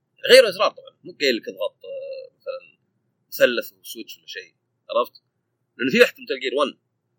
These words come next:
بس غيروا الأزرار بس ما غيروا شيء ثاني، فتحس إنه عدم اهتمام. مثلًا نسخة لعبة بلو بوينت كان فيها بعض المشاكل، فيها أشياء كذا في الإضاءة ولا شيء،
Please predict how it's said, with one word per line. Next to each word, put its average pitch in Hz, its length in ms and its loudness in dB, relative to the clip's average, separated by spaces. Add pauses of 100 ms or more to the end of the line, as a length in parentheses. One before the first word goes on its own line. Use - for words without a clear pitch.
(200)
بس - 240 -10 (340)
غيروا 254 300 10
الأزرار 151 480 2
بس - 200 -6
ما 226 60 4
غيروا 220 220 2
شيء 160 160 -2
ثاني، 165 240 2
فتحس - 320 -10
إنه 180 220 -10
عدم 147 400 -2
اهتمام. 131 400 -6
مثلًا 143 360 -4 (460)
نسخة 151 260 2
لعبة 190 220 4 (340)
بلو 175 140 0 (100)
بوينت 143 380 0 (720)
كان 156 140 -2
فيها 254 140 6
بعض 151 160 0
المشاكل، 139 500 -4
فيها 156 120 -10
أشياء 135 240 -4
كذا 95 260 -12
في - 80 -20
الإضاءة - 640 -10
ولا - 100 -14
شيء، - 180 -18